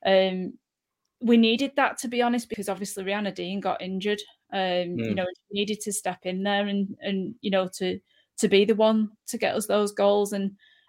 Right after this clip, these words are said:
Speaker 1: I think she started out originally, like, kind of, like, playing right wing in a way. Um, and, you know, Rihanna was kind of the, the, the one through the middle. Um, and then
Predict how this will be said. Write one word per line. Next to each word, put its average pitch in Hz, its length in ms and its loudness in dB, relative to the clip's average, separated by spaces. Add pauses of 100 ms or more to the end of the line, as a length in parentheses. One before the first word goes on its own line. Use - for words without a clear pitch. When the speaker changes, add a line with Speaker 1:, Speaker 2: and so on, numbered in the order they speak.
Speaker 1:
I 196 60 -4
think 226 320 -2
she - 120 -6
started 220 460 0
out 190 240 2
originally, 202 840 -4
like, 190 200 -2
kind 185 220 -4
of, 175 80 -8
like, - 160 -2
playing 185 360 -2
right 175 240 -2
wing 190 340 -2
in 202 100 0
a 202 80 0
way. 208 320 0 (160)
Um, 185 560 -2 (360)
and, 180 260 -4 (180)
you 220 100 0
know, 185 160 2
Rihanna 185 340 0
was 185 120 -6
kind 185 300 -4
of 190 100 -4
the, 185 180 -2 (180)
the, 180 260 -4
the 196 80 -2
one 185 220 2
through 185 260 -2
the 180 80 -6
middle. 190 440 0 (160)
Um, 185 500 0 (440)
and 202 120 2
then 196 340 4